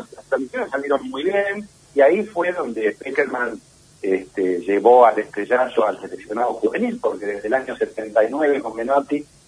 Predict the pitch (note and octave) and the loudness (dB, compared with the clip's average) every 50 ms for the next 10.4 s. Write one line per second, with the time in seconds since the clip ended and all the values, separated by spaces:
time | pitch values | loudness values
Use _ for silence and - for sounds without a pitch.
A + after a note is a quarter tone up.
0 | _ _ - - A2+ A2 - - F3 G#2 G#2 C#3 C#3+ D#3 C#3+ B2+ B2 A#2+ A#2 A2+ | _ _ 2 2 2 2 2 0 0 0 0 2 2 2 4 6 6 8 8 8
1 | A#2+ C3 C3+ B2 A#2+ G#2+ - - - - F#3+ G3+ F#3+ F3+ A2 A2+ A2+ G#2+ - A#2 | 8 8 6 6 4 0 -4 -6 -4 -2 0 2 2 2 2 0 2 4 4 6
2 | B2+ D#3+ - F3+ F3 E3 - D3+ D3 C#3+ C3+ - - G3 E3+ - C3+ C3 - - | 6 4 2 2 2 2 4 4 4 4 2 0 -6 -8 -8 -8 -10 -14 -16 -2
3 | - G3 F#3 F3 E3 E3 F3+ E3+ - - - - - C3+ D3+ D3 - D#3 D#3 D#3 | 2 2 2 2 0 -2 -4 -6 -4 -4 -4 -4 -4 -8 -10 -2 -2 -2 -2 -2
4 | D3 - - - C#3+ C#3 - D3+ D3 D#3 C#3+ C3+ C3 C3 C#3 - - - - - | -6 -10 -12 -12 -10 -6 0 6 8 8 8 8 4 0 -2 -6 -12 -20 -20 -20
5 | - _ _ - - - C#3 C#3 C#3 C#3 - - F3 - A#2+ - B2 A2 A#2+ A2 | -20 _ _ -10 -4 -2 -2 -2 -2 -4 2 4 4 4 4 2 0 0 0 0
6 | A2 A2 A2 - - - A2+ A2 - - D3 F3 - - - - - - _ - | 0 -4 -8 -8 -2 -2 0 2 4 4 4 4 2 0 -8 -16 -20 -20 _ -20
7 | - - - - - D3 D#3+ D#3+ D3 C#3 C3+ B2 B2 B2 C3 C#3 C3+ C3 - B2+ | -20 -20 -12 0 4 6 6 6 6 2 0 -2 -2 -2 -2 -4 -4 -2 -2 -2
8 | A2+ - - - - F3 G3 G#3 G3 F#3+ F3+ - G#2 G2 - - - - B2+ G#2+ | -2 0 -2 -2 2 4 6 6 6 6 4 2 -2 2 4 4 4 4 4 -2
9 | G2+ - - A2+ G#2+ - G2+ G2+ F#2+ - - G2+ - - - - - F#2+ F#2 F#2 | -4 -4 -8 -8 -8 -8 -10 -10 -8 -8 -8 -10 -10 -12 -14 -12 -12 -12 -12 -12
10 | F#2 - - - - - - | -16 -20 -20 -20 -20 -20 -20